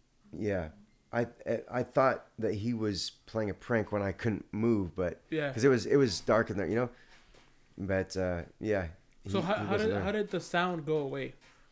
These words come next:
Speaker 2: Was it a quick, like, "Pff," and it was gone, or was it like
Speaker 1: No, it just, like, it was, it, it was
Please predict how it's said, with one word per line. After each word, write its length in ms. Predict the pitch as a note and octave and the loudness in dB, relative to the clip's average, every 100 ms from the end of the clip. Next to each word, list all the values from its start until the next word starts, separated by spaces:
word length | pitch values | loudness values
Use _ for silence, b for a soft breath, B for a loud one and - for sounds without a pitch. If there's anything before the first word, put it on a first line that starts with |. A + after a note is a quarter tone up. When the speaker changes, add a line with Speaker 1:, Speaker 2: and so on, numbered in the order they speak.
| - | -4
Speaker 2:
Was 180 | D#3 E3 | -2 0
it 80 | |
a 60 | D#3+ | -2
quick, 340 | - - F#3 | -4 0 2
like, 260 | F#3 D3 - - | 2 0 -4 -14
"Pff," 180 | - | -10
and 100 | F3+ D#3 | -6 -4
it 20 | |
was 120 | C#3+ | -2
gone, 300 | C#3+ E3 A3 | 0 0 2
or 80 | F#3 | 2
was 200 | D#3 C#3+ | 2 2
it 60 | C#3+ | -2
like 200 | C3 - b b b b b b _ _ - | -4 -8 b b b b b b _ _ 0
Speaker 1:
No, 180 | B2 B2 | 6 8
it 160 | B2+ | 8
just, 200 | C#3 E3 | 6 2
like, 180 | D3 B2+ | 4 4
it 80 | B2 | 6
was, 260 | E3 D#3 - | 8 6 4
it, 280 | C#3 C#3+ - | 2 2 2
it 100 | D3+ | 2
was 340 | D3 B2 - | 4 2 -4